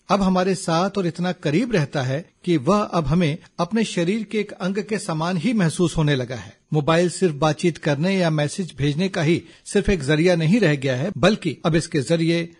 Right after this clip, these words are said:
ऑनलाइन भुगतान जैसे अन्य जरूरी काम भी किए जाते हैं। इसलिए यदि किसी का मोबाइल खो जाए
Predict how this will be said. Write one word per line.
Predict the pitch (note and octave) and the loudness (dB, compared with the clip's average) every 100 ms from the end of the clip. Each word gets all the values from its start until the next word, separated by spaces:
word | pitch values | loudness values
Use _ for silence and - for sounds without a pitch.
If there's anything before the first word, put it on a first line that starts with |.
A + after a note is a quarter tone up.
| - | -2
ऑनलाइन | D#3 E3 E3 E3+ | 0 2 0 0
भुगतान | - - E3 E3 | -2 -2 0 2
जैसे | D3 C#3 F#3 - F3 | 0 -2 -4 -4 -2
अन्य | G#3 F#3 | 0 2
जरूरी | D#3+ D#3 D#3 | 2 2 0
काम | E3+ C#3+ D3+ | 0 -2 -2
भी | E3 B3 | -2 -4
किए | A#3+ A3+ | -2 -2
जाते | B2 A2 A#2 | -2 -8 -12
हैं। | G2 - - | -16 -12 -6
इसलिए | F3 - A3+ | -4 0 2
यदि | G3 A3 | 2 0
किसी | G#3 - | -2 -2
का | G#3 | -2
मोबाइल | F#3+ F3+ F#3 F#3+ | 0 2 2 0
खो | F#3 F3+ | 2 2
जाए | E3+ C3+ C#3+ | 2 -2 -6